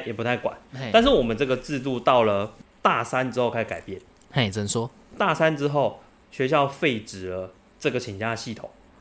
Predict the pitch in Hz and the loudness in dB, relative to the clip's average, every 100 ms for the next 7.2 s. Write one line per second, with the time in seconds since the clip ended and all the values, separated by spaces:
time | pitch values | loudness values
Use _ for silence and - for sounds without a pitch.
0 | - - 123 131 123 110 113 113 113 110 | -10 -2 0 0 0 -4 -2 -2 -2 -6
1 | - - - 156 117 131 123 127 110 - | -12 -8 4 6 6 4 6 4 4 4
2 | 117 110 113 107 95 - 107 - - 131 | 6 8 6 2 -6 -8 -12 -14 -6 0
3 | 135 165 - - - - 165 127 139 120 | 4 4 2 -12 -18 0 2 2 2 2
4 | 117 127 113 98 98 113 104 - _ - | 2 0 -4 -8 -6 -6 -6 -12 _ -14
5 | 101 92 92 - - 131 123 117 - 113 | -10 -10 -10 -8 -2 0 0 -2 -4 -4
6 | 98 - 92 92 _ _ - 117 110 117 | -6 -10 -14 -20 _ _ -8 -6 -4 -4
7 | - 107 | -4 -6